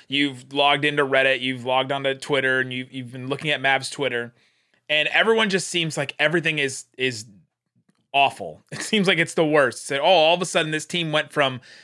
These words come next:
you know, "Oh, they're fourth in the West. Can this team stay fourth in the West?" to "Everything sucks and nothing is ever gonna get better." It's because the way the Mavs have played. Yes, Luka has been out, but it's the way that the pieces without Luka have looked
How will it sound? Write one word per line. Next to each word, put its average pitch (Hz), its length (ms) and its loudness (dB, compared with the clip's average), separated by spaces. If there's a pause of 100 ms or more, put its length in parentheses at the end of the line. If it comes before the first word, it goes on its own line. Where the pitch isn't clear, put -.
(140)
you 123 60 -12
know, 131 100 -6
"Oh, 170 160 0
they're 175 140 2
fourth 202 320 4
in 185 80 -2
the 175 60 -2
West. 185 280 2
Can 160 140 -4
this 185 180 -2
team 196 240 -4
stay 208 320 0
fourth 196 260 2
in 175 60 -8
the 180 80 -4
West?" 175 380 2
to 165 280 2 (460)
"Everything 185 340 4
sucks - 520 -2
and 147 160 0
nothing 147 260 0
is 135 100 -4
ever 135 200 0
gonna 131 100 0
get 120 160 -4
better." 110 300 0 (280)
It's 175 140 -4
because 247 320 2
the 240 80 2
way 220 140 6
the 190 120 4
Mavs 160 200 2
have 143 200 -2
played. 110 400 -2
Yes, 165 360 0
Luka 196 240 4
has 170 160 2
been 135 160 -2
out, 104 300 0
but 151 220 2 (320)
it's 175 180 -2
the 196 120 4
way 185 240 4
that 233 100 -4
the 202 60 -6
pieces 196 380 -2
without 160 320 2
Luka 165 260 2
have 131 220 0
looked 127 340 0